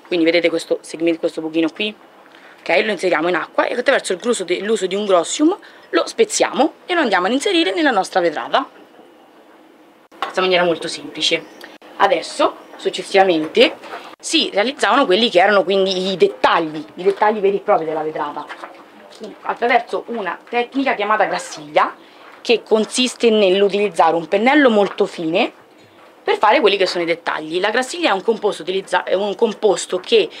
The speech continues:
eh, veniva realizzato con, eh, vetro frantumato, quindi polvere di vetro, successivamente veniva realizzato con, ehm, ossido, quindi quello che per dare il colore,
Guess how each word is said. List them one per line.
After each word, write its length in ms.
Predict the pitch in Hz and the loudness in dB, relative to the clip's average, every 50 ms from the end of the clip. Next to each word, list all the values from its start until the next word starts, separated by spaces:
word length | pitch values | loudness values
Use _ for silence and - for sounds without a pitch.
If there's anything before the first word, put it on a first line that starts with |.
| - - - - - | -18 -18 -18 -6 -2
eh, 400 | - 175 180 175 175 170 165 165 | 2 2 4 4 4 4 4 2
veniva 320 | 180 226 240 220 214 190 | 2 2 2 2 4 4
realizzato 600 | 185 196 208 220 240 233 - 240 240 240 247 240 | 4 4 4 2 2 2 2 4 4 4 4 2
con, 360 | 240 - 196 190 165 165 160 156 | 2 2 2 2 2 2 2 0
eh, 440 | 156 156 - - - 156 156 156 147 | 0 -2 -4 -4 -6 -6 -6 -6 0
vetro 240 | 156 208 196 196 196 | 0 2 2 2 0
frantumato, 720 | - 180 165 156 - 185 170 151 156 156 220 285 392 - - - - - | 0 0 -2 0 0 2 2 2 4 4 4 2 2 0 -6 -14 -8 -4
quindi 200 | - 196 175 160 | 0 0 2 2
polvere 300 | 175 180 170 170 165 160 | 2 2 2 0 -2 -2
di 120 | 156 165 | -2 -2
vetro, 400 | 160 160 151 165 202 294 - - - - - - - - - - - - - - - | -2 -2 0 2 2 2 2 -2 -8 -20 -20 -20 -20 -20 -20 -20 -20 -20 -20 -20 -20
successivamente 920 | - - 233 233 - 233 220 - - 220 208 208 233 247 226 190 - 180 | -6 -4 -4 0 2 0 0 2 2 2 2 2 2 0 0 -2 -2 -4
veniva 200 | 170 175 185 185 | -4 -2 0 0
realizzato 720 | 175 170 165 170 165 - 180 190 180 175 170 - 165 147 - | 0 0 -2 -4 -6 0 2 4 4 4 2 -2 -6 -6 -4
con, 640 | - - 196 190 180 180 175 165 160 156 160 156 - - | 0 2 4 4 4 2 -2 -2 -2 -2 -2 -4 -4 -4
ehm, 840 | - 165 160 156 156 156 160 156 156 151 156 156 156 156 156 156 156 156 - | -4 0 0 2 2 2 2 0 0 -2 -2 -4 -4 -4 -4 -6 -6 -6 -2
ossido, 480 | - 175 160 135 - - - 170 240 - | 0 0 0 0 0 0 2 4 2 2
quindi 240 | - 185 175 170 160 | 4 2 2 2 4
quello 160 | 165 165 160 | 2 2 2
che 80 | 147 | 2
per 100 | 147 165 | 0 -2
dare 160 | 151 160 151 156 | 0 0 0 0
il 80 | 151 | -2
colore, 500 | - - 170 160 160 156 160 214 294 - | 0 0 2 4 4 4 4 4 4 2